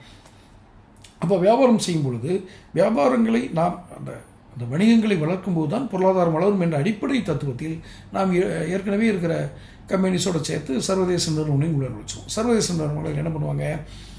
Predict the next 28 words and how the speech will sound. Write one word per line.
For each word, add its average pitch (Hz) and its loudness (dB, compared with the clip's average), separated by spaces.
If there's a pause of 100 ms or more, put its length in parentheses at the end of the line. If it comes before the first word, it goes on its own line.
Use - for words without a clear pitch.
(160)
அவங்களுக்கு 233 2
தேவையான 160 2 (200)
போட்டியாளர்களை 175 4
இப்படியெல்லாம் 165 4
அழிக்கணும்னு 208 4
தான் 165 0
பார்ப்பாங்க. - -14
So, 214 -2
இந்த 147 -2
பிசினஸ் 190 0
த்ரெட் 233 4 (180)
அப்படிங்கிறது 160 0
வந்து 156 0 (340)
எப்போதுமே 240 4 (840)
இந்த 151 -2 (360)
வலிமையான 214 4
தொழில், 156 0
தொழில் 180 -2 (480)
நி-, 156 -6
நிறுவனங்கள், 165 2 (280)
வலிமைன்னா 185 2
பொருளாதார 208 4
வலிமை 135 0
கொண்டவர்கள், 120 -10 (460)
மார்க்கெட்டிங் 240 2 (100)
ஸ்ட்ராட்டஜி 165 2
இருக்கணும், - -6
மார்க்கெட்டிங் 175 -2